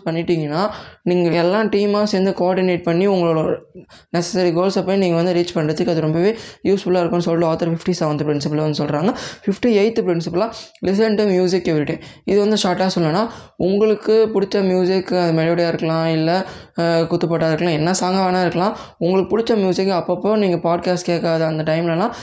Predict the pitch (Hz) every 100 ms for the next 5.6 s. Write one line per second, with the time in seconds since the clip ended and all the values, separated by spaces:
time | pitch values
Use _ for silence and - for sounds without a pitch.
0 | - - 202 202 196 - 170 175 190 170
1 | 160 170 170 165 160 151 160 160 151 143
2 | 147 147 156 226 - - - 180 185 185
3 | 175 175 - 170 180 180 165 170 170 165
4 | 185 175 156 156 180 165 156 156 165 156
5 | 147 147 143 143 202